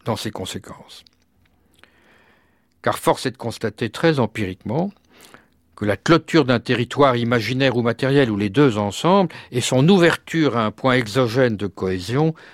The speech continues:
loin de se contredire, comme le voulait Bergson, Bergson qui opposait toujours morale close et morale ouverte,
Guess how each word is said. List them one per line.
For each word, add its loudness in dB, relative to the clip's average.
loin 4
de -6
se -4
contredire, -4
comme -4
le -2
voulait -6
Bergson, -4
Bergson 2
qui -6
opposait -2
toujours 0
morale 2
close 0
et -4
morale 0
ouverte, -4